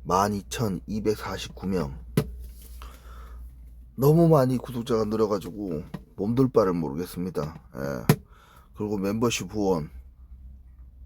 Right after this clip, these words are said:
계속 꾸준히 늘고 있거든요, 지금. 와, 진짜 이게 이렇게 늘어도 되나? 예. 별의별님, 쎄쎄쎄님, 단반님, 예.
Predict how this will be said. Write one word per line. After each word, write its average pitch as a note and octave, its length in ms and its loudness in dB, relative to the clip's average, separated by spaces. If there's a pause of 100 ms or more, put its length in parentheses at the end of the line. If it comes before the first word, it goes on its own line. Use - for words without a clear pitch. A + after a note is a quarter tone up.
(960)
계속 D3 400 0
꾸준히 C3 360 2
늘고 B2 280 4
있거든요, E2 400 -4
지금. F2+ 340 -6 (920)
와, F#2+ 420 -6
진짜 - 300 -4
이게 F#2+ 400 0 (440)
이렇게 C#3 300 -2
늘어도 B2+ 300 2
되나? C#3 500 4 (400)
예. D#2 360 -6 (520)
별의별님, A2+ 720 2 (200)
쎄쎄쎄님, G2 840 -4
단반님, F#2 680 -2 (240)
예. G#1+ 180 -10